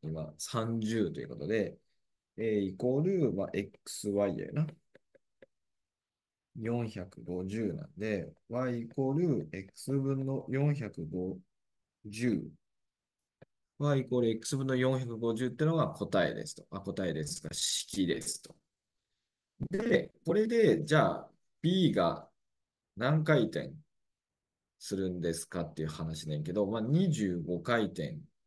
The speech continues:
するらしい。二十五回転しますよ。で、Y回転、Yが今回転数で二十五回転なんで、まあ、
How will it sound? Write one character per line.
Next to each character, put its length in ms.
す 280
る 160
ら 160
し 220
い。 100
二 320
十 220
五 220
回 300
転 300
し 220
ま 180
す 180
よ。 300
で、 100
Y 420
回 280
転、 220
Y 460
が 140
今 280
回 180
転 280
数 200
で 120
二 200
十 160
五 160
回 200
転 200
な 180
ん 100
で、 200
ま 120
あ、 840